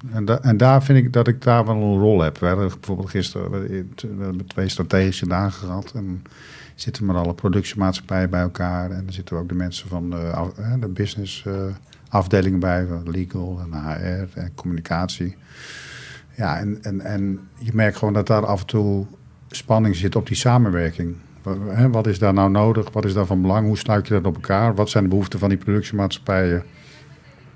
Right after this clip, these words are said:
En hoe, hoe, hoe, hè, hoe, hoe tune je dat fijn zodanig dat iedereen met relevant bezig is en effectief bezig is?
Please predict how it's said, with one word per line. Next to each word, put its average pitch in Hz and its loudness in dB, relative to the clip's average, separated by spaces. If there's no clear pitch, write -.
En 117 4
hoe, 120 6
hoe, 110 0
hoe, 117 0
hè, 123 0
hoe, 113 0
hoe 120 2
tune 120 10
je 110 6
dat 104 2
fijn 107 4
zodanig 107 4
dat 107 0
iedereen 113 4
met 120 4
relevant 117 6
bezig 113 4
is 92 -4
en 113 4
effectief 117 4
bezig 95 2
is? 92 -4